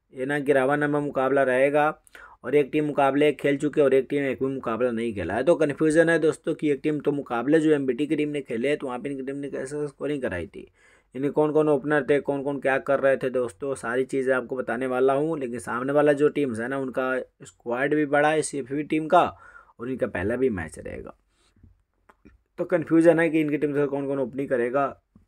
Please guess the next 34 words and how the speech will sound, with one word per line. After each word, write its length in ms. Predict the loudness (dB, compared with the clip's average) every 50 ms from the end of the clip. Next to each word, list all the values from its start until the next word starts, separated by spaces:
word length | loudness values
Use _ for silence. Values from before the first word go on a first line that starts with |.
| _ _ -18
और 80 | -16 -6
कौन 180 | -4 -4 -2
आपके 260 | -4 -6 -8 _ -8
लिए 120 | -8 -8 -8
स्मॉल 280 | -8 -10 -10 -8 -6
लीग 120 | -6 -6 -8
के 80 | -8
पिक 240 | -12 -12 -12 -10 -8
रहेंगे, 380 | -6 -6 -4 -2 0 0 0 0 -4 _ _ _ _ _ _ _ _ _ _
कौन 180 | -8 -6 -4 -4
आपके 200 | -4 -4 -2 -2
लिए 80 | -2 0
ग्रैंड 260 | 0 0 0 0 0 0
लीग 100 | -2 -2
के 60 | -4
पिक 240 | -4 -4 -4 -4 -2
रहेगा, 160 | 0 2 4
वो 120 | 4 4
सारी 260 | 4 2 0 0 0
चीज़ें 280 | 2 2 2 4 4 2
हम 100 | 2 0
क्लियर 280 | -2 0 2 2 2 2
करने 240 | 0 -2 0 0
वाले 220 | 0 0 0 0 0
हैं 60 | -2
वीडियो 280 | -2 0 0 0 0 0
में। 120 | -2 -6
अब 220 | -8 -10 -10 -8 -6
वीडियो 240 | -4 0 0 2 2
को 80 | 2 0
पूरा 280 | -2 -4 -4 -4 -4
अंत 140 | -4 -4 -4
तक 80 | -4 -4
देखेंगे, 460 | -4 -6 -8 -6 -4 0 2 2